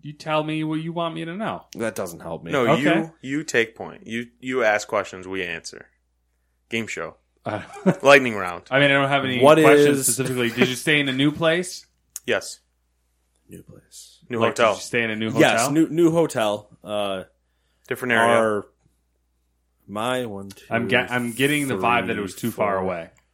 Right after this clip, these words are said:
Speaker 2: My fifth hotel in six years, I think.
Speaker 3: It was about the same distance as, uh, we stayed last year. It wasn't too far,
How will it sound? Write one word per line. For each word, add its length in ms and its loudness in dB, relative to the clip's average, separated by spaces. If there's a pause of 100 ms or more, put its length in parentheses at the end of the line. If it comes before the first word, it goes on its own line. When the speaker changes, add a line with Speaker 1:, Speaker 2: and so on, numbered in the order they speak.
(500)
Speaker 2:
My 220 2
fifth 420 -6
hotel 540 -4
in 160 -8
six 400 -10
years, 240 -6
I 100 -4
think. 520 -12
Speaker 3:
It 120 2
was 480 0
about 400 4
the 100 -4
same 260 -6
distance 320 -8
as, 220 -8 (240)
uh, 220 2
we 120 -8
stayed 260 -6
last 280 0
year. 200 -2
It 60 0
wasn't 380 0
too 220 -4
far, 480 0